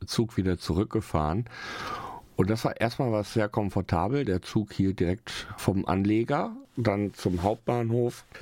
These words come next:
dann von Rostock nach Hamburg, in Hamburg umgestiegen und von Hamburg dann nach Düsseldorf. Und das war auch wieder so ein Phänomen. Das war ein Regionalexpress und dann hing-, hatten wir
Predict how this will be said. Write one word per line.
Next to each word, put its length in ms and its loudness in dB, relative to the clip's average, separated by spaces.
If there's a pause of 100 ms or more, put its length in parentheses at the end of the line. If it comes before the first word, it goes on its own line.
dann 400 4
von 380 2
Rostock 580 0
nach 220 0
Hamburg, 500 2 (460)
in 160 4
Hamburg 340 2
umgestiegen 840 2 (560)
und 340 2
von 300 0
Hamburg 400 2
dann 160 2
nach 180 0
Düsseldorf. 720 -2
Und 260 2
das 180 -2
war 380 0 (240)
auch 200 2
wieder 180 2
so 100 2
ein 120 2
Phänomen. 760 2 (800)
Das 140 2
war 80 6
ein 100 2
Regionalexpress 1200 0 (380)
und 100 6
dann 180 2
hing-, 420 0
hatten 220 2
wir 180 0